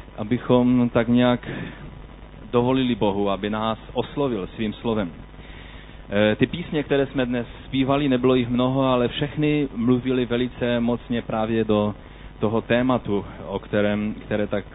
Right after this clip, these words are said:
mám na srdci a cítím, že Bůh chce, abychom se mu věnovali. Zpívali jsme o spasení, o tom, že Bůh je náš otec a že my můžeme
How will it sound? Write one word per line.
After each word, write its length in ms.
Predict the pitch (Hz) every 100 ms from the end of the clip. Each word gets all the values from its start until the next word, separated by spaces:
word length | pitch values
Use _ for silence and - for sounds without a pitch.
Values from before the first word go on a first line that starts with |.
| 110
mám 240 | 104 101
na 100 | 104
srdci 460 | 101 120 117 - 117
a 60 |
cítím, 380 | 92 104 104 104
že 140 | 101 98
Bůh 340 | 98 104 -
chce, 200 | - 110
abychom 520 | 101 98 - 107 104 - - - - -
se 80 | 107
mu 120 | 107
věnovali. 680 | 107 110 110 113 113 135 151 - - - - - - - - -
Zpívali 360 | - 117 107 110
jsme 320 | - 113 110
o 300 | 104 104 101 -
spasení, 720 | - 110 - 117 117 110 110 107 - - - -
o 100 | 98
tom, 360 | 110 110 110 104 - 110 101
že 380 | 98 104 104 98
Bůh 200 | 110 110
je 120 | 113
náš 300 | 107 104 -
otec 340 | - 107 113 113 - 87
a 120 | 104
že 140 | 110
my 140 | 107 110
můžeme 540 | 107 110 110 107 107